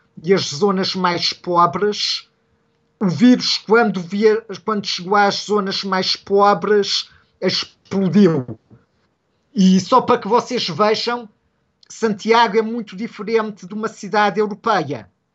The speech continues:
porque a maioria das cidades europeias têm planos urbanos municipais com restrições à construção. Mas Santiago não tem restrições à construção. Eu vivo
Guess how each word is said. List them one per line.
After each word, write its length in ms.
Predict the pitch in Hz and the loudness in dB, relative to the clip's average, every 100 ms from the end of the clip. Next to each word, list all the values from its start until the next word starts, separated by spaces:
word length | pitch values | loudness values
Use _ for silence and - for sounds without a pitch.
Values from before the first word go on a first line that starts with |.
| _ _ _ - | _ _ _ -10
porque 220 | 202 226 | -4 -2
a 20 | |
maioria 340 | 214 226 240 | 0 0 0
das 140 | 202 - | 0 -2
cidades 520 | 208 196 214 208 - | -6 -2 0 0 -4
europeias 1040 | 226 180 165 202 208 202 208 202 - - - _ _ _ | -6 -6 -4 -2 0 -2 -2 -4 -6 -8 -10 _ _ _
têm 360 | 196 196 208 202 - | 0 0 -2 -6 0
planos 560 | 208 220 220 208 - | 4 4 4 0 -6
urbanos 720 | 190 135 226 233 220 175 - | -8 -2 2 4 2 -2 -8
municipais 1400 | 180 180 185 185 - 180 190 185 196 226 240 - - - _ _ _ _ - | -8 -6 -6 -6 -8 -6 0 0 0 -4 -8 -8 -8 -12 _ _ _ _ -6
com 180 | 226 | -4
restrições 760 | 190 196 - 214 214 - 220 208 | -2 -4 -6 -4 -6 -2 -4 0
à 140 | 208 | -2
construção. 960 | - 196 - 202 185 - - 180 147 131 - _ _ _ _ | -2 -6 -6 -6 -8 -8 -2 -2 0 -6 -14 _ _ _ _
Mas 160 | 170 196 | -4 -2
Santiago 760 | - 220 - 214 220 247 220 | 2 0 0 2 4 4 0
não 180 | 208 208 | -4 -4
tem 220 | 190 202 | -4 -8
restrições 640 | 185 - 175 180 202 170 185 | -8 -12 -12 -12 -10 -8 -6
à 80 | |
construção. 880 | 170 180 - - 151 - 165 143 127 110 _ _ _ _ | -6 -6 -8 -8 -12 -10 -6 -4 -6 -12 _ _ _ _
Eu 240 | 202 233 | 2 4
vivo 580 | 175 156 247 196 262 277 | 4 2 2 2 -2 -4